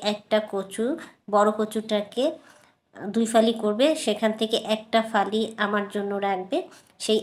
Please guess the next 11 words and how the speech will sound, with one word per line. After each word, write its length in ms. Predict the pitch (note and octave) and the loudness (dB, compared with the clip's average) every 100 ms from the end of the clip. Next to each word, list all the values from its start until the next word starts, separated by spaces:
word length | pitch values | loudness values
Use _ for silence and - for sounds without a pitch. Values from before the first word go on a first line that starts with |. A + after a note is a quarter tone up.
| - | 0
এক 140 | A3+ - | -2 0
ফালি 200 | C#4 C#4 | 0 0
থেকে 240 | C#4 C#4 C#4+ | 0 0 2
আবার 180 | A3+ A3 A3 | 4 2 2
তিন 140 | G#3+ | -4
ফালি 260 | G#3+ A3 A3+ | -2 -4 -4
করবে, 300 | G#3+ G3 B3 | -6 -6 -6
কারণ 300 | B3 F#3+ F#3 | -2 -2 -2
আমরা 320 | - G3 G3 | -2 -2 -2
হচ্ছে 380 | G3+ G#3 - - | -4 -8 -8 -6
মানুষ 400 | G3 F#3+ F#3+ G3 | -6 -6 -8 -10